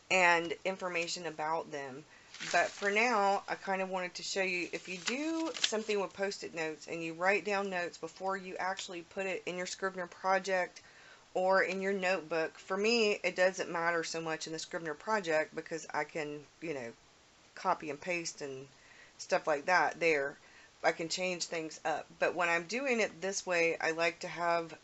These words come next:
before I even put stuff in the Scrivener project, I like to have a good idea of where I'm going with things. I can layer Post-it notes.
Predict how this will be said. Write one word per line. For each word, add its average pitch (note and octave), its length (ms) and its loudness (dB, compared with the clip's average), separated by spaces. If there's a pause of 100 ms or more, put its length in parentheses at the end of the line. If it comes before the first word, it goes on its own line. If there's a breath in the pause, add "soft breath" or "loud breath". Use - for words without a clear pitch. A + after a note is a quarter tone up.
(120)
before F#3 340 0
I E3 40 0
even F3 280 -6
put - 380 -2
stuff F3+ 300 -6
in F3 80 -8
the E3 60 -6
Scrivener D#3+ 400 -6
project, D#3+ 680 -4 (420 loud breath)
I F3+ 100 6
like F3+ 240 8
to F#3 60 0
have E3+ 200 -2
a E3+ 40 -4
good F3 180 0
idea D#3+ 400 4
of D3+ 200 0 (160)
where F3+ 380 4
I'm D#3+ 120 0
going D3+ 460 -2
with A#2+ 120 -8
things. B1 560 -12 (580 loud breath)
I E3+ 120 8
can E3+ 240 0
layer F#3 280 4
Post-it F3+ 440 -4
notes. E3 440 -4